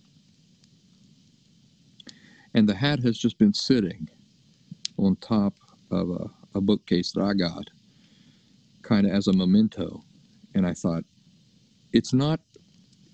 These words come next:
right for this hat to just sit on a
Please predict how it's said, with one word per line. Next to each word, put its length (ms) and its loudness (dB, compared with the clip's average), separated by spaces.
right 460 0
for 300 -2
this 260 0
hat 380 -4
to 100 2
just 340 0
sit 500 -2
on 140 0
a 60 -6